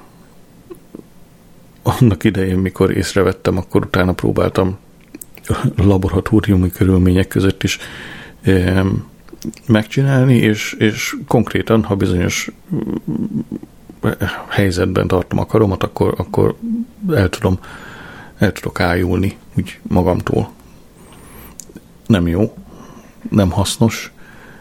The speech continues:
de ez van. Szóval az ajándékkönyv az ott maradt a hálóban, mert hogy utána meg leszálláskor már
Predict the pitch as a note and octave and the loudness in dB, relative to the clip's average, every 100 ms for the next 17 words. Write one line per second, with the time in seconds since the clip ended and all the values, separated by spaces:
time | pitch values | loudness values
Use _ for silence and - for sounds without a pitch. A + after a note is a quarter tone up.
0 | - - E2+ F2 F2+ F#2+ G#2 - - - | -10 -4 -2 0 0 -2 -2 -14 -20 -20
1 | - - - - - - - - - - | -20 -20 -20 -20 -20 -20 -20 -20 -20 -20
2 | - - - - F#2 G#2+ G#2+ G#2+ C3+ D#3+ | -20 -14 -2 2 2 2 2 2 0 -10
3 | - _ - - - - - F#2+ F2+ F#2 | -16 _ -20 -20 -18 -6 0 0 0 0
4 | F2 - G2 G2 G#2+ G#2+ - G#2 G2+ F#2 | -2 -2 0 2 0 -2 -2 -2 0 -2
5 | G2 - - G2 - - F#2 G2 A2+ C3 | -4 -4 -4 -4 -4 -4 0 2 2 2
6 | B2+ - - - G2+ G#2 G#2 - F#2 F#2+ | 0 -4 -6 -2 2 2 0 -2 -2 -2
7 | F2+ F#2+ - - - F2+ F2+ G2 - F#2 | -2 -4 -6 -4 -2 -2 0 -2 -2 -2
8 | G2 F#2 F#2+ | 0 -2 -2